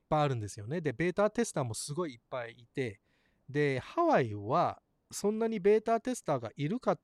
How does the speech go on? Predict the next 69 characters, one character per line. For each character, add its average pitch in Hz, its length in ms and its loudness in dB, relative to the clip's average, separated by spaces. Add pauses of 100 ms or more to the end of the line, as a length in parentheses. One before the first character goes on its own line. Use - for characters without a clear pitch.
て - 60 -8
い 120 80 -6
う 117 60 -10
か、 107 140 -8
ま 107 120 -10
あ、 - 180 -16 (120)
あ 151 80 -2
ち - 100 -14
こ 240 140 0
ち - 180 -10
い 160 100 -2
る 294 120 2
と - 100 2
思 131 160 0
う 120 60 -2
ん - 20 -6
で 110 80 -6
す - 80 -12
け 113 80 -10
ど、 110 80 -12
そ 214 180 -8
こ、 220 200 -14
そ - 120 -14
こ 240 140 0
ま 269 140 0
で - 100 2
使 - 240 -6
っ - 20 0
て - 200 -6
る 240 80 -4
人 - 200 -10
も 175 180 -4
い 127 120 -8
な 147 180 -2
い 131 140 -4 (100)
か - 140 -6
も 110 140 -2
し - 280 -14
れ 110 120 -8
な 117 180 -4
い 117 80 -8
か - 220 -20
な 117 160 -6
っ - 60 -6 (120)
て 95 80 -14
思 113 260 -10
う 117 40 -10
ん 110 40 -12
で 104 120 -14
す - 100 -20
け - 140 -18
ど、 117 180 -8 (220)
ま 131 100 -2
あ、 127 140 -6
anyway、 131 420 -2 (460)
こ 170 100 -2
の 151 140 0
イ 165 120 -8
レ 262 180 0
ブ 220 140 0
ン 143 60 0
に 117 140 -6
な 135 160 -4
っ - 80 -10 (240)
た 107 320 -6 (1000)
と 143 120 -8
こ 220 180 0
ろ 220 160 0
で、 117 340 -6